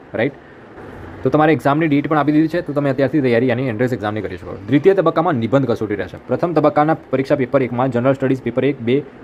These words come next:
અ, સી સેટના મેળવેલ ગુણના આધારે કેટેગરી વાઇઝ મેરિટ મુજબ, અ, પરીક્ષા સમિત-, અ, સમિતિ દ્વારા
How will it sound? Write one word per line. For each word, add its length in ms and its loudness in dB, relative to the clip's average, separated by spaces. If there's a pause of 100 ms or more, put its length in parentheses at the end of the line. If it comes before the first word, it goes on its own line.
અ, 100 2
સી 140 -2
સેટના 260 0
મેળવેલ 280 2
ગુણના 240 0
આધારે 280 2 (240)
કેટેગરી 320 2
વાઇઝ 240 4
મેરિટ 260 -2
મુજબ, 280 -2 (180)
અ, 40 -2 (600)
પરીક્ષા 320 0
સમિત-, 340 -2
અ, 160 2
સમિતિ 300 -2
દ્વારા 280 2